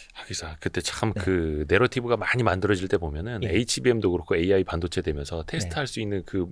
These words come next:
Speaker 1: 이, 뭐라 해야 될까? 품종이 더 많아진다.
Speaker 2: 예, 맞습니다. 그건 당연한
Speaker 1: 이러면서 막,
Speaker 2: 얘기거든요.
Speaker 1: 막 실적 엄청나게 날 거다 하면서 막
Speaker 2: 예.
Speaker 1: 크, 엄청 올랐었는데.
Speaker 2: 예, 실제로 온디바이스 에이아이 테마가 불 때
Speaker 1: 예.
Speaker 2: 특정한 소켓, 특정한 핀 기업이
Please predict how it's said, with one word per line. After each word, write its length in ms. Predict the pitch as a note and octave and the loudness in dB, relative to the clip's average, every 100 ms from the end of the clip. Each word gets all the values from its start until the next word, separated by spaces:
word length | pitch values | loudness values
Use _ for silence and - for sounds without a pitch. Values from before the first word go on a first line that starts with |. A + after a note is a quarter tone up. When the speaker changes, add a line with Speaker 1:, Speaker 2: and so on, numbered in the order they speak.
| - | -8
Speaker 1:
이, 320 | A#2 A2+ A2+ | -12 -10 -10
뭐라 260 | G#2 F2+ E2 | -2 0 0
해야 80 | E2+ | 0
될까? 180 | D#3+ - | -6 -6
품종이 360 | - A3+ G3+ | -4 -2 0
더 140 | E3+ - | 0 -2
많아진다. 560 | C3 A2+ G#2 G2 E2 E2+ | 0 2 2 -2 -6 4
Speaker 2:
예, 180 | C#3+ C3+ | 6 6
맞습니다. 400 | G#2 - G#2 G#2+ | 0 -4 -8 -4
그건 100 | A3 | -4
당연한 360 | - D3+ A3+ | 4 6 6
Speaker 1:
이러면서 140 | F#3 B2 | 4 0
막, 80 | D3+ | -2
Speaker 2:
얘기거든요. 180 | C3+ D#3+ | -4 -4
Speaker 1:
막 60 | |
실적 340 | C3+ F#3+ F#3 G3 | -4 -6 -2 -2
엄청나게 600 | A2+ C3 C#3+ G3 F#3 D#3+ | 0 -2 -2 -4 0 2
날 180 | G#2 | 2
거다 260 | A#2+ D#3+ C#3+ | 2 0 0
하면서 300 | C#3 C#3 C3 | 0 -2 -2
막 240 | C#3 D3+ | -4 -2
Speaker 2:
예. 240 | A#2 F#2 E2+ | -2 -4 -8
Speaker 1:
크, 120 | - - - - - | -14 -16 -14 -16 -14
엄청 280 | - G2+ A2+ | -8 -4 -2
올랐었는데. 520 | F2+ E2+ F2 D#2 D#2 | 0 2 0 -4 -2
Speaker 2:
예, 180 | G#2+ A2+ | 2 2
실제로 340 | F#2 A#3+ A#3 - | 2 2 6 8
온디바이스 680 | C#3 F#3+ G#3 G#3 G3+ - - | 8 6 6 6 6 4 4
에이아이 320 | A#2 D#3+ E3 | 4 6 4
테마가 320 | - F#3 E3 | 2 0 0
불 200 | - A#2+ A2+ | 0 -2 0
때 280 | - B2 - - | 0 0 -2 -8
Speaker 1:
예. 200 | F2 D#2+ | -10 -6
Speaker 2:
특정한 600 | B3+ - B3 G#3+ G3+ - | -8 2 4 4 2 2
소켓, 360 | - - G#3 | -2 0 -2
특정한 380 | G#3 - G3+ F#3+ | -2 -2 0 0
핀 200 | F#3+ A#3+ | 0 -2
기업이 320 | G3+ B2 A#2+ | 0 0 0